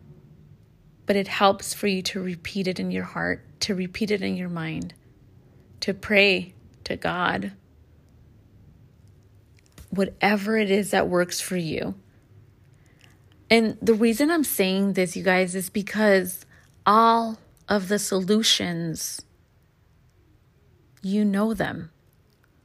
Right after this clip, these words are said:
All the solutions in your life,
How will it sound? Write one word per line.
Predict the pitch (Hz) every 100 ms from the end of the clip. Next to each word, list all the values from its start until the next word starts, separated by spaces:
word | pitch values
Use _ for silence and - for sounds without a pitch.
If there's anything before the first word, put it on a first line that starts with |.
| _ _ _ _ _ _ _ _ _ _ _ _ _ _ _ _ _ _ -
All | 196
the | 247 294
solutions | 311 254 247 - 254 240
in | 214
your | 202
life, | 196 202 208 208